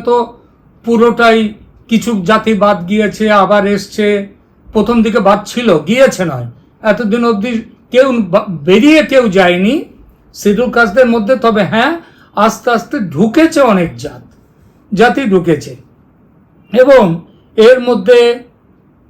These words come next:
উনিশশো একান্ন, উনিশশো ছাপ্পান্ন, উনিশশো বাষট্টি, উনিশশো চৌষট্টি এবং উনিশশো আটাত্তরে যে সমস্ত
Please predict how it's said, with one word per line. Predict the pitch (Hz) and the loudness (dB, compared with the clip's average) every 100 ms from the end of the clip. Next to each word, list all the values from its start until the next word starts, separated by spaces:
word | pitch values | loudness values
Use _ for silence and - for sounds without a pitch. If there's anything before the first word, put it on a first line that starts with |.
| - | -2
উনিশশো | 214 254 - 247 233 202 | 0 0 0 2 2 0
একান্ন, | 208 226 226 233 240 233 | 0 0 0 -2 -2 -2
উনিশশো | 202 175 196 185 - | -2 -2 -4 -6 -2
ছাপ্পান্ন, | 208 - - 233 233 240 240 | -4 -4 -4 -2 -2 -2 -2
উনিশশো | 202 180 170 196 170 | -2 -4 -2 -2 0
বাষট্টি, | 196 220 233 233 - 247 247 254 262 _ _ _ | 0 0 -2 -6 -6 -8 -6 -6 -10 _ _ _
উনিশশো | 202 208 208 226 220 - | -2 0 2 0 0 2
চৌষট্টি | 233 262 - 262 - - 262 269 285 - _ _ 220 | 2 2 0 -2 -2 -6 -4 -6 -8 -20 _ _ 2
এবং | 254 233 - | 2 -2 -2
উনিশশো | 214 269 - - 269 - 180 | 0 0 -2 -2 -2 -4 -8
আটাত্তরে | 190 285 311 - - 262 175 131 120 _ _ _ _ _ _ _ _ _ _ _ | -4 2 2 0 2 2 4 0 -8 _ _ _ _ _ _ _ _ _ _ _
যে | 190 262 - | 2 2 2
সমস্ত | 254 233 208 | 0 -2 -4